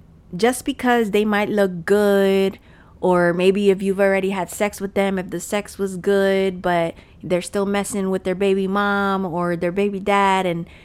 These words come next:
you know, just all this drama and stuff, like, w-, like, what do you expect your life to be? Be real with yourself.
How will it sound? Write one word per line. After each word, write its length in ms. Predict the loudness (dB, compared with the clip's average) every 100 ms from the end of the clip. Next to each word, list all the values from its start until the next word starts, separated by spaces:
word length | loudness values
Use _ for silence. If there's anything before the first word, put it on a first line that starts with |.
| -20 -6
you 120 | -2
know, 320 | 0 0 -2
just 320 | -2 -2 -2 0
all 160 | 2
this 220 | 2 0 -2
drama 420 | 0 2 2 0
and 140 | -2
stuff, 420 | -4 0 2 2
like, 600 | 0 2 4 2 0 -6 -16 -20 -20 -20 -20 -16
w-, 220 | -12 -12 -10
like, 160 | 0 0
what 200 | 6 6
do 60 | 6
you 120 | 2
expect 420 | 0 -2 -2 0
your 80 | 0
life 240 | 2 0
to 120 | -6 -6
be? 300 | -4 -6 -18 -20 -20 -20 -20 -20 -20 -20 -20 -20 -4
Be 180 | 2 2
real 300 | 4 4 4
with 160 | 0
yourself. 640 | -2 -4 -4 -4 -8 -18